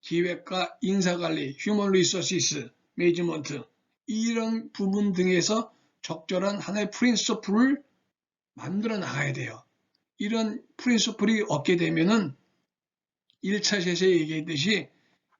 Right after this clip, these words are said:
사회복지 행정이 혼선을 겪을 수밖에 없다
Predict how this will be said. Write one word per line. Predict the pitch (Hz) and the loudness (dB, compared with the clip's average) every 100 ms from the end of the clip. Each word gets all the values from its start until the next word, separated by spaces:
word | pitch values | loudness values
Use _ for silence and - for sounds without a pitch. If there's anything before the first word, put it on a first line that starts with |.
| _ _ _ _ _ _ _ _ _ _ _ _ - | _ _ _ _ _ _ _ _ _ _ _ _ -16
사회복지 | - 165 175 165 - 175 | -6 0 2 2 0 -2
행정이 | 143 175 170 156 156 220 240 - _ _ _ _ _ _ _ _ _ _ _ _ _ _ - | 0 0 2 2 4 6 4 0 _ _ _ _ _ _ _ _ _ _ _ _ _ _ -8
혼선을 | 220 190 185 185 | -4 -2 -2 -2
겪을 | 147 135 156 | -2 -4 -2
수밖에 | - 143 131 - | -2 -2 -6 -8
없다 | - 127 - | -6 -8 -8